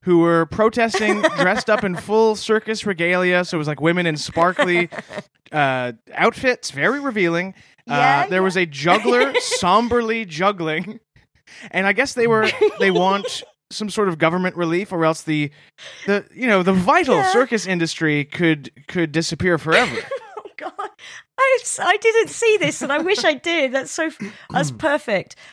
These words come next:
Speaker 2: Basically, yeah, our, uh, Chancellor, Rishi Sunak, has said, "Hey, arts, we've finally, we've listened, uh, 'cause we've been going for three months. Look after us, 'cause we're very selfish artists, aren't we?"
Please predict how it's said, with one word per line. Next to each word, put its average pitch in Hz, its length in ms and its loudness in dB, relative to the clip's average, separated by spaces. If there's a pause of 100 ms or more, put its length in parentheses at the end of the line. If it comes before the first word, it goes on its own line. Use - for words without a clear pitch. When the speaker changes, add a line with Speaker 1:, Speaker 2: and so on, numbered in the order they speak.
(120)
Speaker 2:
Basically, 311 560 0
yeah, 247 380 4 (340)
our, 254 440 4
uh, 240 200 2
Chancellor, 226 760 0
Rishi 214 520 -2
Sunak, 226 640 -4 (240)
has 214 280 0
said, 202 400 -2 (360)
"Hey, 254 260 0 (100)
arts, - 540 2 (140)
we've 220 220 -10
finally, 214 480 0
we've 214 240 -4
listened, 160 580 -4
uh, 156 220 -4 (120)
'cause 170 200 -8
we've 202 180 -4
been 196 180 -2
going 180 220 0
for 190 140 -10
three 196 280 -4
months. 180 500 -4
Look 254 320 -4
after 370 340 4
us, 180 160 0
'cause 208 140 -8
we're 190 60 -8
very 240 140 2
selfish 185 600 -2
artists, 147 500 -6
aren't 175 140 -2
we?" 151 160 -4